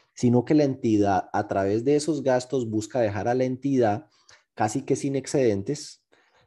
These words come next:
eh, es decir, es una distribución anticipada de excedentes, eh, y por eso entonces eso distorsiona todo el indicador. Entonces, en lo personal, yo lo mido, yo,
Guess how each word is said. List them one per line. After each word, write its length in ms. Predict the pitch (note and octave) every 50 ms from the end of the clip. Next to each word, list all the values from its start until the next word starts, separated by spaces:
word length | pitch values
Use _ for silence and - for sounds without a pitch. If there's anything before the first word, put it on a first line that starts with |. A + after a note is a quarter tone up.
| _
eh, 300 | - G2 G#2+ G#2+ G#2+ - -
es 140 | A2 A2+ B2+
decir, 200 | C3 C3 C#3+ B2+
es 100 | A#2+ A#2
una 160 | B2+ C3 C3+
distribución 580 | C3 A#2 A2 - G#2+ G#2 G2+ G2 F#2+ G#2+ G#2 A2+
anticipada 760 | B2 C3+ C3 B2 G#2 - G2+ F#2 - - F#2+ G2+ A2+ A#2+ B2
de 100 | C3 C3
excedentes, 880 | B2 C3 - D3 C#3 C3+ B2 G#2+ G2+ G2+ G2+ C#3+ D3 - - - _ _ - - - _ _ _ - _ _ _ -
eh, 600 | - A2+ A#2 A#2 A#2+ A#2+ A#2+ A#2+ A#2 A#2 A#2 A2+ A2+ A2+ A2 G2+ - _ -
y 120 | D#3+ D#3
por 200 | D#3 C#3+ C#3+ C#3+
eso 200 | D3 D3 - F3
entonces 400 | E3 E3 E3 E3 D#3+ E3 D3 D3
eso 180 | D3+ D#3 D#3+ D3
distorsiona 800 | C3 B2 B2+ A2+ - - A#2 A2 A2 - A#2+ A#2 B2 C3 B2+ -
todo 220 | C3 B2+ B2 A#2+
el 80 | A#2 A2
indicador. 480 | G#2 F#2+ F#2 - - F#2 F2+ F2 D2+
Entonces, 260 | - - F2 - - _ _
en 240 | - C3+ E3 F3 E3
lo 180 | D3+ C#3+ D3 -
personal, 680 | D3 C#3 C3+ - - B2 A#2 G#2+ F#2+ F2+ F2+ F2+ G#2 A2+ _ _ _ -
yo 360 | G2 G2 G2+ A#2 C3 B2+ C3+
lo 200 | C3+ C3 C3+ C3+
mido, 540 | C3 B2+ B2 A2+ G2+ F#2 E2+ D#2+ E2+ G2+ G#2 A2+
yo, 540 | - E2+ E2 G#2 A2 G2 F2+ F2 A2 -